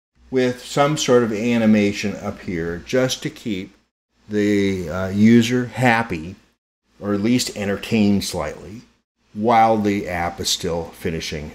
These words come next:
the initialization. So pretty easy to do, pretty slick to do. Just add a second run app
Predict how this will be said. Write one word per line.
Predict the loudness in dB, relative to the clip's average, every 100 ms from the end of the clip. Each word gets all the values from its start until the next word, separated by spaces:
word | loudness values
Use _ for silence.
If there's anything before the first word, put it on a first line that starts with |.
| -8
the | -6
initialization. | -4 -4 -6 -6 -8 -10 -14 -16 -18 _
So | -18 -16 -14 -16 -20 _ _ _ _ _
pretty | -6 -4 -2
easy | 0 4 4 4 0
to | -2
do, | -2 -2 2 2 0 -4 -10 _ _ _ _ _
pretty | -6 -4 0 -2
slick | -2 -2 0 0 -2
to | -14
do. | -10 -6 -2 0 0 0 0 -2 -6
Just | -2 -2 -2
add | -4 -2 2 2 0 -4 -12
a | -12
second | -8 -6 -4 -6 -6
run | 0 2
app | 2 -2 -4 -6 -10